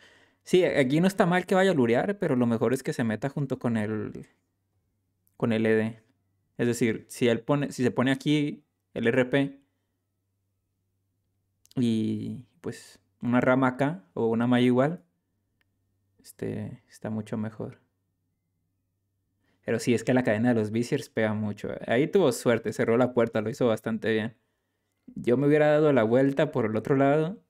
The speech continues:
y aquí puse, pues, pero sí, se lo hicieron pija. Ahí,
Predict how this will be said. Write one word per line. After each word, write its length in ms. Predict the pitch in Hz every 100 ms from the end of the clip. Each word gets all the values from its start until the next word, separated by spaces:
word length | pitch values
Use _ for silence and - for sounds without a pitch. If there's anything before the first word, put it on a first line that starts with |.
| _ _
y 120 | - 117
aquí 180 | -
puse, 200 | 104 113
pues, 280 | - 117 135 - _ _ _ -
pero 140 | -
sí, 180 | - 104
se 100 | -
lo 60 | 107
hicieron 240 | - 110
pija. 400 | - 107 - - _ _ _ _ _ _ _ _ _ _ _ -
Ahí, 220 | 110